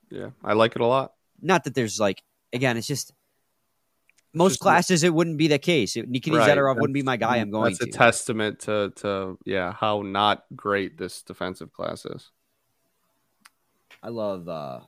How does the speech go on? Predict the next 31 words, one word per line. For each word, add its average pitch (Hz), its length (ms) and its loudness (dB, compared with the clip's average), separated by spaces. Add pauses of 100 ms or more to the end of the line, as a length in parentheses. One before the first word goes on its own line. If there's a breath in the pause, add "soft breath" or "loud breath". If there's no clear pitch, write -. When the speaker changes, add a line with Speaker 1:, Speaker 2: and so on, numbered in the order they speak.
(240)
Speaker 2:
Evolving 69 360 -10
Hockey. - 440 -18 (920)
Speaker 1:
Yeah, - 160 -10
it's - 160 -16
great. - 280 -12 (480)
Speaker 2:
It's, - 400 -20
it's - 120 -20
pretty. - 280 -20
Let 131 100 -14
me 156 60 -10
look 170 120 -6
up 113 100 -8
Eric 82 300 -12
Branson 78 320 -14
real 73 160 -14
quick. 85 160 -12
I 104 40 -10
know 120 100 -4
we 110 80 -4
gotta 82 180 -2
end 76 200 -12
things, 69 240 -16
but 87 80 -14
I'm 95 80 -12
just 98 160 -16
really 76 180 -10
curious. 69 580 -12 (1600)
Speaker 1:
He's 107 160 -12
a 110 80 -8
hockey 101 360 -6
player. - 480 -10